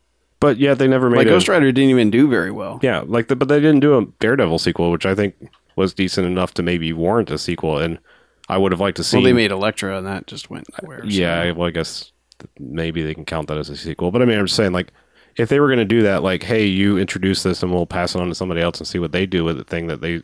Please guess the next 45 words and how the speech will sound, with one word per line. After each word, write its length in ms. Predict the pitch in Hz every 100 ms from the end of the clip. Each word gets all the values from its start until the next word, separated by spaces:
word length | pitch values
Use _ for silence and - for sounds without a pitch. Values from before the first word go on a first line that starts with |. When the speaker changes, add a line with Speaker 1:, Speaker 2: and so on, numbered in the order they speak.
| - -
Speaker 1:
seem 200 | 90 85
to 60 |
be 100 | 80
doing 220 | 82 85 82
with 100 | 80
all 120 | 78
their 100 | 71
properties 420 | 104 104 87 82
now," 300 | 82 82 82 - _ _ _ 85
I 80 |
would 120 | 90 87
like 140 | 90
to 60 | -
see 160 | 92
another 480 | 85 85 85 80 78 -
Daredevil 580 | 92 85 73 76 76 - _ _
done 380 | - 82 80 76 _ _ _ _ _ _
in 200 | - -
kind 180 | - 82
of 60 | 76
a 40 |
different 260 | 80 71 -
style. 300 | 80 82 76
Like, 200 | 73 -
okay, 200 | 82 120
Speaker 2:
Mm-hmm. 100 | 104
Speaker 1:
let's 120 | 98
forget 300 | 90 85 -
the, 200 | 80 73 _ _ _ - -
let's 140 | 92
forget 240 | - 87 82
the 260 | 85 80
intro 300 | 95 90 85
story. 340 | 80 - 82 80
Let's 160 | 78 85
just 200 | 73 -
have 200 | 80 80
him 200 | 78 - _ _ _ _ _
fighting 340 | - 85 82 73
some 140 | 82
dudes. 360 | 76 80 78 - _ _ _ _ _ _ _ _ _ _
But 120 | -
Speaker 2:
That 100 | 156
could 100 | - 117
work. 240 | 101